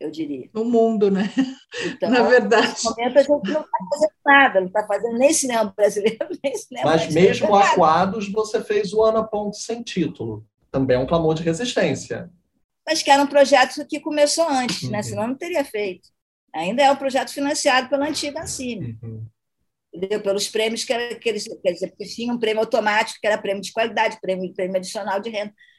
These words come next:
Speaker 1: que eram prêmios que você, na medida que, entendeu? Quer dizer, toda a minha vida, esses filmes que eu fiz foram filmes muito de guerrilha, muita tinha, vai, para, entendeu? Vai ganhar dinheiro, volta, faz,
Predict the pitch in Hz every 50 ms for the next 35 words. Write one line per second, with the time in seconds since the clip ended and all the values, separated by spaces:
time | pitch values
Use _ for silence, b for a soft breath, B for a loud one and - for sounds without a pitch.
0 | b b - 202 202 208 233 226 - 240 240 247 262 269 - - 269 247 269 277
1 | 269 - 294 277 285 - 220 220 214 220 233 208 180 233 220 196 196 _ _ _
2 | _ _ _ _ - 240 247 - - _ _ _ - - 214 214 214 254 226 -
3 | 185 - 185 185 - - 311 330 294 311 277 262 240 214 202 180 180 233 294 311
4 | 233 214 202 - - - - - 226 220 208 190 - - 202 202 - 277 302 302
5 | - - _ - 320 311 330 311 330 330 320 359 339 285 311 359 370 - 285 349
6 | 320 381 381 349 302 311 311 285 233 214 208 240 262 247 277 247 - - 269 277
7 | 262 233 196 208 233 240 240 214 220 - 220 226 240 226 220 190 170 160 _ _
8 | _ - _ _ _ _ _ _ - 185 190 214 202 185 214 214 214 220 226 233
9 | 220 220 226 226 226 226 220 196 180 165 214 240 247 247 226 208 - - 185 180
10 | - 233 240 240 233 208 185 180 - - - -